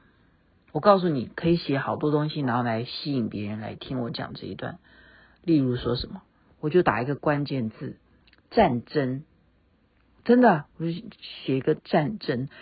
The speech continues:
这跟总统选举无关，谁说选了总统就会有战争？<laughs> 可是你先打战争哈，你就看战争这件事情，他马上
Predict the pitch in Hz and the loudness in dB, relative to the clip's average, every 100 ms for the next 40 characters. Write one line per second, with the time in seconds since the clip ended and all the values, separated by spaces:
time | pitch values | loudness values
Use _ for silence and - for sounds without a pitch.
0 | - - 277 311 277 - 240 277 233 220 | -6 0 2 2 4 4 6 6 6 8
1 | 226 233 202 196 196 254 226 226 214 220 | 6 6 4 4 6 8 8 6 2 0
2 | 226 277 - - - 175 180 185 196 220 | 4 2 0 -8 2 4 6 6 4 6
3 | 208 233 233 185 202 262 240 254 - 370 | 6 6 6 4 4 2 2 2 2 2
4 | - 494 _ - - - - - - - | 0 -12 _ -12 -12 -16 -14 -14 -10 6
5 | 302 440 381 233 359 359 220 170 - 330 | 8 8 4 4 4 8 6 6 4 6
6 | 262 220 190 214 202 202 202 185 - - | 6 4 0 2 2 2 0 0 -2 -8
7 | _ _ _ _ 214 233 349 349 285 196 | _ _ _ _ 2 6 6 8 6 4
8 | - 330 285 247 240 240 240 226 214 202 | 2 4 6 6 8 8 6 2 0 0
9 | 196 170 147 - 247 214 151 208 208 | -4 -4 -4 0 2 2 4 2 0